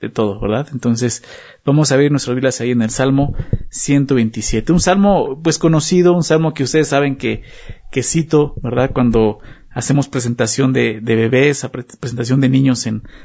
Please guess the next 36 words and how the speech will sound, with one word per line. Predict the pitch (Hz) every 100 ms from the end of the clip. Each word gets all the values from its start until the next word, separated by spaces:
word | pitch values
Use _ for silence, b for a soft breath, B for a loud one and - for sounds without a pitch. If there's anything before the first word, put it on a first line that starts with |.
| B
en | - 123
la |
iglesia. | 120 131 147 - 127 123 b b b b b
<clears throat> | - 190 208 220 208 180 127
Perdón. | 117 117 120 113 B B B B
Acostumbro, | 135 - 139 - 160 156 143 120 113 90 127 120
eh, | 120
presentar | 131 143 127 147
es-, | 139
eh, | 135 123 120 - -
perdón, | 135 135 139
acostumbro, | 131 - 147 143 143 123 b b b
acostumbro | 123 131 - 147 147 127
usar | 131 143
este | 151 151
salmo | - 143 156 143
a |
la | 135
hora | 131
de | 135
la, | 120
de | 127
presentarlos, | 117 123 127 120 135 139 135 127
¿verdad? | 120 127
Por | 131
lo | 113
que | 113 113 110 b b b
nos | - 131
enseña, | 135 123 143 147
nos | 135 127
dice | 143
acerca | 131 131 127 135
de | 123
lo | 113
que | 113 120 123
es, | -